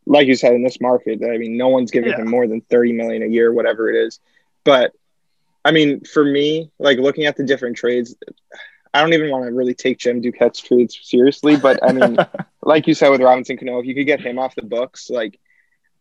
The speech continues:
Speaker 1: I think even if it was Brandon Nimmo, I don't know. I mean, having Nolan Arenado on this team would be so cool. This could just be, like, my, like, uh, what's the word? I don't know what the word is, but,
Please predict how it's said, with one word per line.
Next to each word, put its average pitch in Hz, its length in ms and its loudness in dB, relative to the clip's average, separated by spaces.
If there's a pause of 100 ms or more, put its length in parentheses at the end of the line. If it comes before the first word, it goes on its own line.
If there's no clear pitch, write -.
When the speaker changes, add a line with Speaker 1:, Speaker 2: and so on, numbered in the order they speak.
(300)
Speaker 1:
I 143 140 2
think 180 280 -6 (1160)
even 165 200 0
if 220 140 -2
it 147 100 0
was 123 340 0
Brandon 165 360 -6
Nimmo, 180 500 -8 (1120)
I 165 100 6
don't 214 120 4
know. 139 180 0
I 123 120 -2
mean, 151 140 -6
having 165 320 -2
Nolan 196 240 -4
Arenado 143 540 -2
on 131 420 -8 (200)
this 135 280 -6
team 135 360 -8
would 123 120 -4
be 127 140 -2
so 139 320 2
cool. 131 500 -4 (400)
This 139 220 0
could 147 160 0
just 135 140 0
be, 131 160 2
like, 120 260 0
my, 127 240 -6
like, 117 340 -2 (720)
uh, - 440 -12 (140)
what's - 240 2
the 113 80 2
word? 113 420 2 (920)
I 165 100 4
don't 156 80 6
know 143 100 6
what 135 140 4
the 120 60 -6
word 120 200 0
is, 120 120 -4
but, 127 240 2